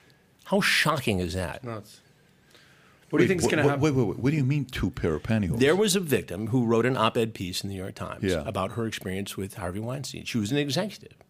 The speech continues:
Speaker 1: and she would wear, dress protectively to give her extra time to extricate herself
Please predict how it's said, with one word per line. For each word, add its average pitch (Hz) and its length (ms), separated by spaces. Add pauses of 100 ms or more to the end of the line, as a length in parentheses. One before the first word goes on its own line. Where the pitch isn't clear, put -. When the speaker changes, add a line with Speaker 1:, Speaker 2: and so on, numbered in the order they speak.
(540)
Speaker 1:
and 104 160
she - 300
would 180 240
wear, 107 480 (760)
dress 135 360
protectively 120 1080 (1000)
to 120 80
give 131 180
her 131 180
extra 135 240
time 135 300
to - 220
extricate 131 500
herself 113 440